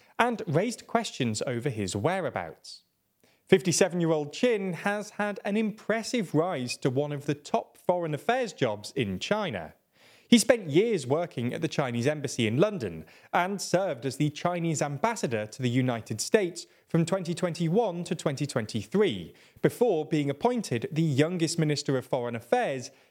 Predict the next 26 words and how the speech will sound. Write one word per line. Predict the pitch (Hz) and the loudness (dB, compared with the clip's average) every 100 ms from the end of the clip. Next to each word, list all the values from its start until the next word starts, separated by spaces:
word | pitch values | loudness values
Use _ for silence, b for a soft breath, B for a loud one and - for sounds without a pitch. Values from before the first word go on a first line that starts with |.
| b | b
in | 113 95 92 | 0 0 2
decades. | - 180 - 104 80 - - - _ _ b b b b | 2 2 -4 -4 -4 -12 -18 -20 _ _ b b b b
In | 185 | 4
the | 175 | 6
West, | 220 208 - 160 | 2 0 -6 -4
he's | 117 220 220 | 2 4 4
been | - 185 | 2 2
labelled | 185 233 160 131 - | 0 -2 0 -2 -2
as | 147 156 151 | -4 -4 -2
one | 143 151 | -2 0
of | 147 | -4
China's | - 160 151 147 120 | -4 -4 0 -2 -2
wolf | 113 147 175 - | 2 2 2 -2
warrior | 131 135 120 113 | 0 0 0 -2
diplomats, | 107 233 - 127 92 - - - b b | 2 2 2 -4 -4 -10 -18 -20 b b
pursuing | - - 254 262 156 156 | 2 4 4 4 2 0
a | - 165 | -2 2
more | 160 160 160 | 4 2 0
combative | - 139 107 190 185 127 110 - | -2 -2 2 2 2 -2 -2 -2
and | 139 139 | -4 -4
confrontational | - 160 139 131 - 220 220 165 139 | -2 -2 -2 -4 0 0 0 0 0
form | 127 226 190 123 | 2 0 2 -2
of | |
diplomacy, | - - 185 208 147 - 92 73 b b b b | -4 0 2 2 -2 -2 -4 -4 b b b b
though | 214 214 175 | 4 4 0
this | 156 202 - | 2 2 -2